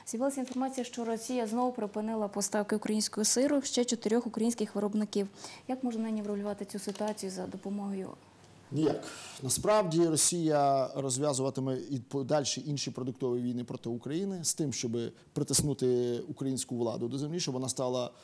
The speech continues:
Speaker 2: е, м, такою зговірливішою. Зрозуміло. З-, бачачи, що ця влада є слабою, у, з-, вона слабує на,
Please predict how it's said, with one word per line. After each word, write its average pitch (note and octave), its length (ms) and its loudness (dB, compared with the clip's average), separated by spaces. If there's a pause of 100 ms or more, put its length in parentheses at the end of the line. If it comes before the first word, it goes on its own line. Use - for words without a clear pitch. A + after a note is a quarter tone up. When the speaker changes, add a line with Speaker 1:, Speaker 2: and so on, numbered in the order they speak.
(160)
Speaker 2:
е, B2 40 -6
м, B2 1400 -2 (160)
такою C3+ 260 0
зговірливішою. D3+ 920 2 (500)
Зрозуміло. D#3+ 580 0 (220)
З-, B2+ 120 -2
бачачи, D#3+ 500 0
що D3 160 0
ця D#3+ 140 0
влада D3+ 280 0
є C#3+ 200 -2 (100)
слабою, C3+ 840 2 (380)
у, D3 320 4 (140)
з-, A#2+ 120 -4
вона C#3+ 360 -4
слабує D3+ 600 2
на, B2+ 140 -2